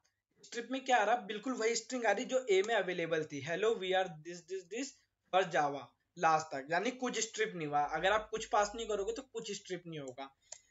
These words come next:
अब मैंने क्या करा, कुछ कैरेक्टर्स पास करे, स्ट्रिप वन से लेके सेवन तक, मल्टीपल ऑपरेशन से आपका हर एक केस कवर करा है।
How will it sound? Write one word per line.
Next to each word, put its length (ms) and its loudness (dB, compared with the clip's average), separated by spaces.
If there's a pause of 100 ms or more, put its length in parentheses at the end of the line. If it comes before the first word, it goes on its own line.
(260)
अब 100 8
मैंने 180 0
क्या 140 4
करा, 160 4
कुछ 180 -4
कैरेक्टर्स 560 4
पास 300 2
करे, 200 -10
स्ट्रिप 360 -4
वन 160 4
से 140 4
लेके 220 2
सेवन 440 2
तक, 180 -6
मल्टीपल 460 -2
ऑपरेशन 360 -2
से 140 -8
आपका 240 -4
हर 180 -6
एक 160 -10
केस 240 -10
कवर 140 -18
करा 280 -18
है। 60 -16